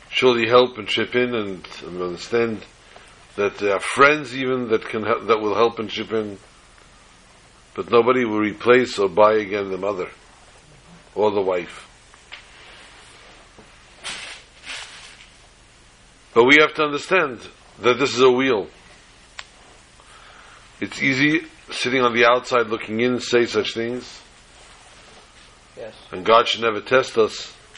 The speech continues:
Speaker 1: to be able to have to be Vayidem Aaron, to have to be silent, to stay silent after experiencing and seeing, having such an action, having such a thing happen to one, to a person.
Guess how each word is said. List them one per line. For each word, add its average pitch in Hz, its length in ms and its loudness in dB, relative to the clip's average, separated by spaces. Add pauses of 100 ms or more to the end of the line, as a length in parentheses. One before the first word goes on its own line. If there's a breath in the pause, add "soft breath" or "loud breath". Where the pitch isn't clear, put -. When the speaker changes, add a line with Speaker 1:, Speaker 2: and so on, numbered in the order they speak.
(1120)
Speaker 1:
to - 100 -10
be 117 80 4
able 120 220 4
to 113 100 -4
have 123 240 2
to 107 60 -14
be 120 160 -6
Vayidem 117 560 0
Aaron, 113 540 2 (920 soft breath)
to - 80 -6
have 113 200 2
to 107 100 -10
be 123 280 -2
silent, 135 720 2
to 107 340 -4
stay 135 280 0
silent 131 640 4 (800 loud breath)
after 117 300 2
experiencing 113 880 0 (720 loud breath)
and 98 200 -2
seeing, 127 400 -2
having 107 440 0
such 98 260 -4
an 107 80 -6
action, 95 540 -4 (480 loud breath)
having 113 280 2
such - 200 -10
a - 40 -12
thing 104 200 -4
happen 104 320 2
to - 180 -10
one, 95 240 -2 (220)
to 101 120 -4
a 95 40 -2
person. 92 420 -4